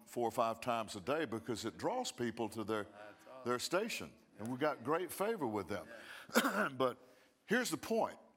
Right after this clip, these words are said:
Speaker 1: Just that one little thing, not even a television broadcast, just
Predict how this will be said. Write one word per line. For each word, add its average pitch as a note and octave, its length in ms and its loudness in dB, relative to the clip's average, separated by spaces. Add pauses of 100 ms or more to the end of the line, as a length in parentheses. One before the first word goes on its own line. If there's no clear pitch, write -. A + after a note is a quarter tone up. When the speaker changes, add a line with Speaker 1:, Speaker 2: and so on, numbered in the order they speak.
(500)
Speaker 1:
Just A3 240 4
that G3+ 200 2
one F3 240 2
little D3+ 200 4
thing, F3+ 320 -2 (600)
not F3 200 2
even C#3 240 2
a A2+ 60 0
television A2+ 540 0
broadcast, G2+ 680 0
just - 300 -2